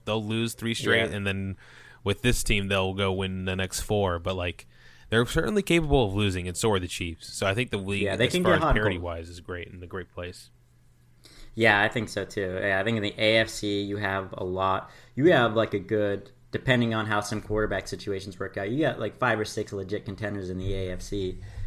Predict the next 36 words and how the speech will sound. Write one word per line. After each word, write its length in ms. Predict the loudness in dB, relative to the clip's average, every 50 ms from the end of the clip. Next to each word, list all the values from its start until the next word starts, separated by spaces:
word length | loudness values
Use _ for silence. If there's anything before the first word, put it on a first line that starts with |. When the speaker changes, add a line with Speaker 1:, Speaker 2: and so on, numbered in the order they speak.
| -4 -4 -4 -6
Speaker 2:
and 160 | -4 -2 0
then 160 | 0 0 0
in 60 | 0 -2
the 120 | -2 -2
N 140 | -2 -2 -2
F 140 | -4 -6 -6
C 260 | -6 -4 -4 -2 -2
you 180 | -2 -4 -4
got 220 | -4 -4 -4 -6 -8
the 60 | -12
Bucks, 360 | -6 -4 -4 -4 -4 -6 -8
Packers, 500 | -6 -4 -4 -4 -4 -4 -6 -6 -6 -6
and 160 | -6 -6 -4
Rams, 400 | -4 -4 -4 -4 -4 -4 -6 -6
and 140 | -8 -8 -6
then 300 | -6 -6 -6 -6 -8 -10 -14 -18 -20 -20 -20 -20 -20 -20 -18 -16 -8
the 120 | -6 -4 -2
rest 320 | 0 0 0 -2 -2 -6
is 120 | -10 -10 -6
kind 280 | -4 -2 -2 -2 -2
of, 200 | -2 -4 -2 -2
uh, 40 | -4
Speaker 1:
Seattle. 520 | -2 -2 -2 -2 -2 -2 -2 -2 -2 -2 -2
I 60 | -2
would 80 | -2 -2
Speaker 2:
up 40 | -2
Speaker 1:
say 100 | -2 -2
Speaker 2:
in 60 | -2
Speaker 1:
put 100 | -2 -2
Speaker 2:
the 100 | 0 2
air 140 | 4 4 4
right 80 | 4 4
Speaker 1:
Seattle 220 | 4 2 2 2
in 80 | 0 0
Speaker 2:
now. 40 | 0
Speaker 1:
there. 360 | 0 2 2 2 0 0 -2